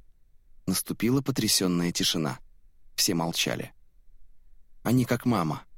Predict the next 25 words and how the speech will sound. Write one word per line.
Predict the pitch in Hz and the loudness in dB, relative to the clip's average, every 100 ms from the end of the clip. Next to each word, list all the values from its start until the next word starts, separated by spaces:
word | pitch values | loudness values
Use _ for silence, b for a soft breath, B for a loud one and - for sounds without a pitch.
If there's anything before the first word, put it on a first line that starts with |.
| - | -10
подумала | - 95 98 87 85 - | -4 0 2 2 0 -2
Эми. | 87 73 - - - - - - | -2 -2 -6 -14 -20 -20 -16 -6
«Живут | 92 101 131 | -2 0 0
день | 113 113 107 | 2 2 4
за | 98 | 2
днем, | 87 101 117 110 b b b | 2 2 2 -2 b b b
прячась | 123 120 113 95 | -2 0 0 -2
от | - | -2
того, | 101 95 120 | -2 0 0
что | - 98 | 0 0
в | |
действительности | 98 - 110 113 110 104 - | 0 0 -2 -2 0 0 -2
происходит | - 95 90 - 85 87 | 0 0 0 -2 -2 -2
с | - | -2
миром. | 76 69 - - - - - - - | -2 -2 -6 -14 -20 -20 -20 -20 -8
Заметают | - 98 104 127 123 | -2 0 0 2 0
грязь | 90 98 101 | 2 0 0
под | - | -4
ковер | - 90 98 110 | -4 -2 0 2
и | |
надеются, | 98 92 110 123 - - - b b b | 2 2 2 2 0 -2 -4 b b b
что | - 117 | -2 0
никто | 104 - 104 | 0 2 0
не | |
заметит». | 92 95 87 73 - | 2 2 2 0 -6